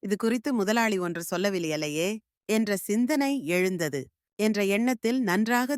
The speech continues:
தூங்கிக் கொண்டிருந்த வணிகனை எழுப்பினான். "நீங்கள் சொன்னபடி மண்ணெண்ணெயை பள்ளம் தோண்டி புதைத்துவிட்டேன். காலி பீப்பாய்களை என்ன செய்வது?" என்று கேட்டான்.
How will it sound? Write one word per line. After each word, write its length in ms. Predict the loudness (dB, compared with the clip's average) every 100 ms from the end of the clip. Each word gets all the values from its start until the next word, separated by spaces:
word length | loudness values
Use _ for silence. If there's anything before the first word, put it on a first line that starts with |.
| -2
தூங்கிக் 400 | 0 2 0 0
கொண்டிருந்த 500 | 0 0 0 -2 -2
வணிகனை 560 | 0 0 0 -2 -2
எழுப்பினான். 640 | 0 -2 0 -2 -2 -2 -6 -14 _ _
"நீங்கள் 400 | 0 2 4 2
சொன்னபடி 840 | -2 -2 0 0 0 0 0 -2 -4
மண்ணெண்ணெயை 720 | -4 0 2 2 0 0 0 0
பள்ளம் 380 | 0 0 -2 -2
தோண்டி 400 | 0 0 0 -2 0
புதைத்துவிட்டேன். 800 | 0 0 -2 -2 0 -2 -2 -6 -14 _ _
காலி 440 | -14 -4 0 0 -2 -2
பீப்பாய்களை 680 | -4 0 0 0 0 0 0
என்ன 320 | 0 0 0
செய்வது?" 480 | 0 0 0 -2 0
என்று 280 | 0 -2 -2
கேட்டான். 640 | 0 0 0 -2 -2